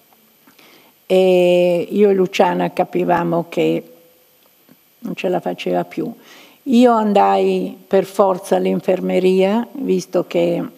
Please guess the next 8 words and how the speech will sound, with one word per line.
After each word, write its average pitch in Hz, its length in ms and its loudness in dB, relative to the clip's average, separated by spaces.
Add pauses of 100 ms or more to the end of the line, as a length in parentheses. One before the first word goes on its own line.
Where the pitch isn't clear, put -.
(760)
avevo 170 420 2
questa 170 320 -4
infezione 165 720 -2
terribile 170 640 -4
addosso, 185 640 -4 (800)
e 233 160 2
lì 330 360 4
fui 294 640 0